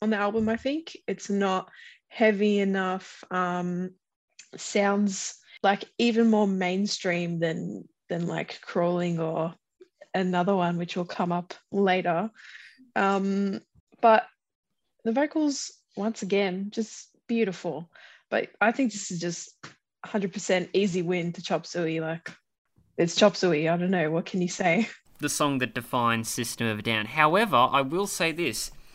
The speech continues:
Speaker 2: Hybrid Theory have their own triforce of mega, mega hits that have become signature songs for the band. Toxicity have a triforce of their own for si-,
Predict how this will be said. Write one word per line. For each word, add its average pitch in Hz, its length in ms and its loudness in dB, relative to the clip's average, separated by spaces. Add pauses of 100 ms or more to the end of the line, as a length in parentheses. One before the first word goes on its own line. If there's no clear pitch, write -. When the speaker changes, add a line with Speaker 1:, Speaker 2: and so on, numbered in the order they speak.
(140)
Speaker 2:
Hybrid 196 460 2
Theory 156 320 -6
have 131 240 0
their 123 240 0
own 120 440 0 (140)
triforce 123 680 2
of 113 140 -8
mega, 117 260 -2
mega 110 300 -6
hits 110 440 -8
that 107 200 -2 (720)
have 139 200 -6
become 123 300 -6
signature 117 480 -4
songs 117 320 -2
for - 80 -8
the 101 80 -6
band. 101 480 0 (540)
Toxicity 214 880 -2 (600)
have 147 500 4
a 135 60 0
triforce 139 540 2
of 120 100 -8
their 120 240 2
own 104 320 0 (240)
for - 160 -6
si-, - 180 -8